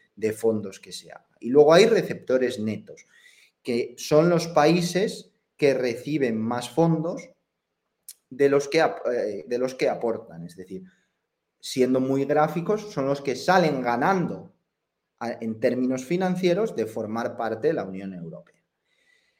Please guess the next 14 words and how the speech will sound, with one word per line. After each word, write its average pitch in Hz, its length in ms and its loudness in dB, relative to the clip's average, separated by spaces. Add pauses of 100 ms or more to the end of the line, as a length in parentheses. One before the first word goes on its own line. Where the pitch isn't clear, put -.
(300)
Do-, 151 520 2
un, 202 220 -2 (100)
un 220 80 2
ejemplo 214 460 2
muy 180 300 0
claro 180 640 4
de 131 340 0
quién 143 300 -2
era 180 180 4
re-, 175 300 0 (100)
de 147 200 0
quién 147 200 -2
era 185 320 0
emisor, 147 800 0